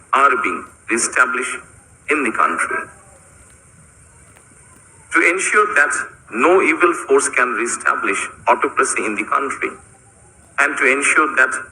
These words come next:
the nation is not turned into a subservient state, we must remain united and uphold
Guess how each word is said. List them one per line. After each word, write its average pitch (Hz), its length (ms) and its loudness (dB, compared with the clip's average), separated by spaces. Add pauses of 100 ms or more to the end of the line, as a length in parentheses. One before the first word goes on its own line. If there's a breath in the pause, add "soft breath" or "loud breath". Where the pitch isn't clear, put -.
(140)
the 110 80 -6 (120)
nation 139 280 -2 (100)
is 127 60 -2 (140)
not 143 120 2 (160)
turned 123 280 2 (560)
into 131 200 -2 (140)
a - 20 -8 (560)
subservient - 680 0 (120)
state, 151 340 -4 (920)
we 117 100 0 (140)
must 147 160 2 (140)
remain 139 300 2 (960)
united 135 600 2 (720)
and 123 80 2 (180)
uphold 131 320 -2